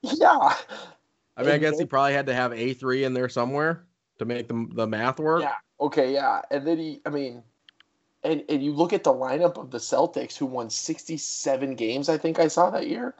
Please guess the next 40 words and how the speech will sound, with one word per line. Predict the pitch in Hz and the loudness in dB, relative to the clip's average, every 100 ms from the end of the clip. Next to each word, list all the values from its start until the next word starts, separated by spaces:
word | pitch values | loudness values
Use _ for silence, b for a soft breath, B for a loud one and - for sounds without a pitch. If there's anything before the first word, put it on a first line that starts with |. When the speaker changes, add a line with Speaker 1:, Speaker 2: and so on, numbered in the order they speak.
| _ _ | _ _
Speaker 2:
Yeah, | 139 127 120 | 4 4 4
and | 139 | 6
that, | 165 165 | 4 4
the | 165 | 4
eighty-six | 247 269 262 180 | 4 4 0 2
Celtics | 147 147 139 127 | 4 4 2 0
are | 113 | 2
one | 110 131 | 4 4
of, | 127 107 | 4 2
like, | 127 120 - | 0 0 0
our, | 127 123 120 - | 4 4 4 2
an | 131 135 | 2 2
all-time | - 123 123 123 107 | 2 2 2 2 0
team. | 98 87 73 - _ _ 151 | -4 -12 -16 -20 _ _ 4
Speaker 1:
Yeah, | |
Speaker 2:
Like, | 147 127 | 4 4
if | |
you | 131 | 4
Speaker 1:
so | |
Speaker 2:
take | 156 | 4
Speaker 1:
they're | 143 190 | 4 2
Speaker 2:
a, | 147 160 _ _ - | 2 0 _ _ 0
a | 147 170 | 2 2
team | 180 170 147 | 0 2 2
from | 127 123 | 0 -2
a | 123 127 | 0 0
single | - 135 117 | 0 0 0
season, | 120 120 120 131 127 b b b _ | 0 0 2 0 0 b b b _
sixty-seven | 156 156 170 170 165 131 | -4 0 2 4 6 6
Celtics | 135 127 131 120 | 4 4 2 0
is | 123 110 - | -2 -2 0
in | 135 | 2
the | 131 | 2
conversation. | 131 127 120 110 117 117 113 110 107 101 | 4 2 2 0 0 0 -2 -2 -2 -4
Speaker 1:
You | 139 143 | -2 0
mean | 147 - - | 0 -4 -12
i-, | - - | -18 -12
i-, | - - - _ - | -12 -12 -20 _ -2
the | - 135 | 0 0
eighty, | 131 101 101 | -2 -4 -8